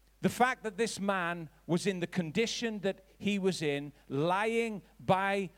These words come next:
a pool called Bethesda, shows us that he was in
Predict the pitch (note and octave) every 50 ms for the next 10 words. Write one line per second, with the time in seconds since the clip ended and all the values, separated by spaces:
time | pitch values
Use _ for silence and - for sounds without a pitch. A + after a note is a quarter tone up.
0 | - _ - F3 - - - - - G#3+ G#3+ F#3+ D#3 B2 A#2 B2 B2+ C3 - _
1 | _ _ _ _ _ _ _ _ _ _ _ _ _ _ - - D#3 F#3+ F#3+ F#3+
2 | F#3+ E3 B2 - F3+ E3 - - G3+ F#3+ G3 F#3+ D3+ B2 - - B2+ A2+ G#2+ A2
3 | - - _ _ _ _ _ _ _ _ _ _ _ _ _ _ _ _ _ _
4 | _ _ _ _ _ _ _ _ _ _ _ _ _ _ _ _ _ _ _ _
5 | _ - - - - - B3+ C#4 C#4 C4 A3 - D3+ D3 C#3 D3+ - - - D#3
6 | E3+ D#3+ D3+ - - G#3 G#3+ A3+ A#3 A3 G3+ G3 F3+ - - - F3+ F3 F3 F3+
7 | F3+